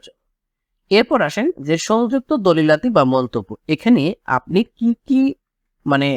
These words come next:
কাগজপত্র এর সাথে অ্যাড করবেন সেটা আপনি এখানে ক্রমিক নাম্বার এক, দুই, তিন এভাবে আপনি সিরিয়াল করে লিখে দিবেন। ধরুন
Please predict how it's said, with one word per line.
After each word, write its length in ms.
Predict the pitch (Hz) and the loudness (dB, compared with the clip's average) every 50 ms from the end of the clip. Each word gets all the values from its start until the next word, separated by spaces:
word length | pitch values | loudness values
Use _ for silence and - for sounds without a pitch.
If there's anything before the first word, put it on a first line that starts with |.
| - - 156 - - | -6 -8 -6 -4 -2
কাগজপত্র 640 | - 131 135 156 180 - - - 180 175 175 _ 208 208 214 117 151 | -2 0 -2 -2 -4 -6 -2 0 0 0 0 _ -4 -4 -2 -2 -2
এর 100 | 143 143 - | -4 -4 -4
সাথে 200 | - 165 - 190 190 - | -6 -6 -4 -4 -4 -2
অ্যাড 240 | - 120 135 143 - _ _ | -2 -2 -2 -2 -2 _ _
করবেন 300 | - 160 160 175 247 330 339 - | -2 -2 0 0 0 0 0 -2
সেটা 220 | - 143 117 - 160 | -4 -4 0 2 2
আপনি 240 | 156 - - 135 180 196 160 | 2 2 0 -2 0 0 0
এখানে 240 | 127 - 139 147 202 254 | -2 -2 -2 -2 -2 -4
ক্রমিক 380 | - - 160 135 131 139 135 - | -4 -4 -2 -2 -2 -2 -4 -2
নাম্বার 260 | 139 135 135 139 139 127 113 120 123 139 | -2 -2 0 0 -2 -2 -2 -2 -2 -2
এক, 100 | 151 - - - 113 113 110 | -2 -4 -6 -12 -10 -6 -4
দুই, 240 | 117 120 123 139 175 226 - _ | -4 -2 -2 -2 -4 -4 -6 _
তিন 200 | - 120 127 147 185 - 139 | -2 -2 -2 -2 -2 -4 -4
এভাবে 260 | 123 135 127 123 143 | -2 -2 -2 0 0
আপনি 180 | 139 139 151 202 311 - _ _ _ _ | -2 0 -2 -2 -4 -4 _ _ _ _
সিরিয়াল 380 | - - 131 117 123 127 131 135 | -10 -6 -4 -2 0 0 0 0
করে 220 | - - 143 208 277 - - - 135 131 | -2 -4 -4 -2 -4 -4 -6 -4 -2 -2
লিখে 200 | 139 - - 120 | -2 -2 -4 -8
দিবেন। 260 | 98 95 - _ _ _ _ _ _ - | -10 -10 -12 _ _ _ _ _ _ -4
ধরুন 220 | 202 185 208 254 | 0 0 2 2